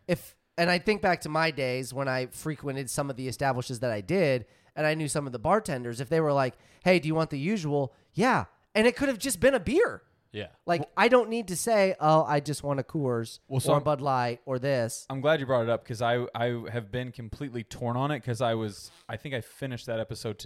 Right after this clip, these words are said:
Speaker 1: Yes.
Speaker 3: today.
Speaker 1: And I have gone back and forth, and I've <laughs> landed on, it's like, "No,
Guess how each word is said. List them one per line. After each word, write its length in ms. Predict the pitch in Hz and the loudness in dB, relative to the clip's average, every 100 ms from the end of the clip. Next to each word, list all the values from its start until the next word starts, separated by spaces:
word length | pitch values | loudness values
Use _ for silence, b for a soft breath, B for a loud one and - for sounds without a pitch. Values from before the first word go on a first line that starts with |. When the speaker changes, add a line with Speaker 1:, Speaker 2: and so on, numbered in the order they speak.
| 98 | 0
Speaker 1:
Yes. 200 | 170 110 | 2 2
Speaker 3:
today. 200 | 98 95 | 0 0
Speaker 1:
And 100 | 208 | 4
I 60 | 233 | 4
have 260 | 202 302 339 | 6 6 6
gone 180 | 214 | 4
back 200 | 180 165 | 4 2
and 160 | 165 151 | 0 -4
forth, 260 | 147 131 160 | 0 2 2
and 120 | 165 | 2
I've 100 | 165 | 2
<laughs> 240 | 180 233 | 4 2
landed 80 | 214 | 4
on, 60 | 196 | 2
it's 140 | 180 | 2
like, 180 | 202 - 440 | 0 -4 0
"No, 260 | 453 - | 2 2